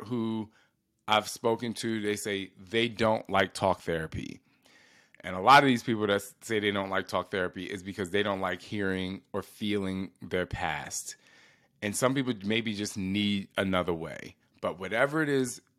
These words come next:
and whatever you need when it comes to thriving in your mental health, do it. There are just so many tools out there for you to just at least pay attention to it and just trying to get your mental health in a really, really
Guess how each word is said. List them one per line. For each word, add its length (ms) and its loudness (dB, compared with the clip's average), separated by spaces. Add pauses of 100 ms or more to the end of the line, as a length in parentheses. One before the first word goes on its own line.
and 220 -8
whatever 400 -4
you 200 0
need 420 -2 (320)
when 120 -12
it 100 -10
comes 300 -8
to 120 -8
thriving 880 0
in 140 -6
your 120 -4
mental 400 -8
health, 280 -6 (640)
do 220 -2
it. 260 -14 (180)
There 120 4
are 40 4
just 200 -4
so 160 2
many 260 0
tools 460 -4
out 220 -6
there 200 -6
for 160 -14
you 600 -10 (440)
to 840 -6 (840)
just 320 -4
at 200 -6
least 280 -8
pay 160 -2
attention 520 -8
to 240 -8
it 160 -10 (220)
and 160 -4
just 200 -4
trying 160 -2
to 180 -6
get 280 -2
your 100 -2
mental 340 -6
health 380 -6
in 120 -8
a 60 -8
really, 600 -8
really 560 -10